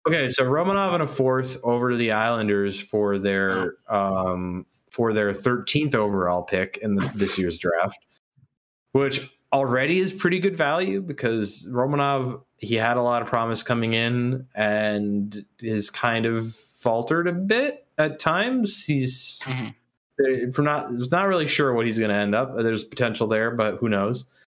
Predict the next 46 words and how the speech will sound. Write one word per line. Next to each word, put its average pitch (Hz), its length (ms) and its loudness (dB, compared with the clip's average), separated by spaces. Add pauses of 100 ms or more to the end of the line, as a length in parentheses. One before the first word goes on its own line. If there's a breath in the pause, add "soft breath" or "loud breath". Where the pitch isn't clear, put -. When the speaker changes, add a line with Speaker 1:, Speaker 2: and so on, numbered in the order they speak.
(160)
Speaker 1:
And 120 140 2
he's 117 120 0
an 117 80 2
R 117 220 2
F 113 120 -2
A 110 140 4
this 101 240 0
year, 104 260 2
so 104 200 0
they 101 480 0 (200)
had 101 260 0
a 98 40 0
Speaker 2:
Mm-hmm. 95 80 -2
Speaker 1:
contract 101 460 0
to 95 80 -14
negotiate. 92 560 -2 (160 loud breath)
So - 100 -4
they 104 80 2
take 151 220 0
that, 135 320 -2
get 131 100 2
the 120 60 -8
thirteenth 117 500 0
pick, 98 300 -2 (180)
then 107 140 0
flip 123 200 0
the 107 80 -2
thirteenth, 123 580 0 (100)
and 110 200 0
then 110 120 2
I 101 100 2
believe 101 340 0
that 131 300 2
was 107 140 0
a 98 60 0
second 98 300 -2
rounder 90 540 -2 (460 loud breath)
over 113 340 2
to, 131 160 -2
Speaker 2:
Yes. 107 220 2
Yes, 101 100 2
that's - 0 -
the 101 480 0
Speaker 1:
um, 98 140 0
Speaker 2:
second 95 180 0
rounder. 95 140 -2